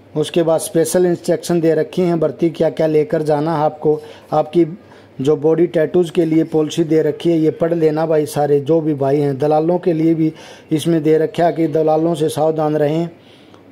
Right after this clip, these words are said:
उसके अलावा health के लिए आपको क्या क्या लेकर जाना है, पूरी precaution वगैरह आपको दे रखी हैं, चेतावनी आपकी। फिर इसके बाद जो भी very और चीज़ें हैं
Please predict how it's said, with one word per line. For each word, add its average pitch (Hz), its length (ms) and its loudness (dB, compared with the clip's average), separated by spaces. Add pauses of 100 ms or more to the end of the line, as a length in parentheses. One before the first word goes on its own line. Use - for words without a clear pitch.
उसके 156 260 -2
अलावा 165 380 2
health 156 360 0
के 175 200 2
लिए 170 280 4
आपको 160 340 0
क्या 160 180 0
क्या 165 160 -2
लेकर 156 340 0
जाना 143 340 -2
है, 131 140 -4 (1040)
पूरी 185 380 2
precaution 180 580 0
वगैरह 170 340 4
आपको 170 280 0
दे 165 200 2
रखी 170 260 0
हैं, 170 120 2
चेतावनी 165 680 0
आपकी। 170 380 2 (460)
फिर 165 140 2
इसके 170 260 0
बाद 160 260 0
जो 170 280 0
भी 175 140 0
very 165 260 2 (240)
और 170 240 4
चीज़ें 170 360 -2
हैं 175 300 0